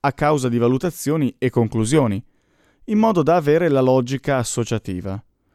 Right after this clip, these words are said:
Ottiene un'affascinante parata di una piccola scala gradiente,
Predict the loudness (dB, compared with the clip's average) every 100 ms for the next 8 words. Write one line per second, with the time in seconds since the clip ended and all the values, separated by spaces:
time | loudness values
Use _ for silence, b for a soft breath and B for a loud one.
0 | _ _ _ _ -14 -2 2 4 2 2
1 | -2 -2 -2 -2 0 2 2 2 2 2
2 | 2 2 0 -2 0 2 2 0 -2 -4
3 | 0 -2 -2 -2 0 0 -2 -2 -2 -4
4 | -6 -8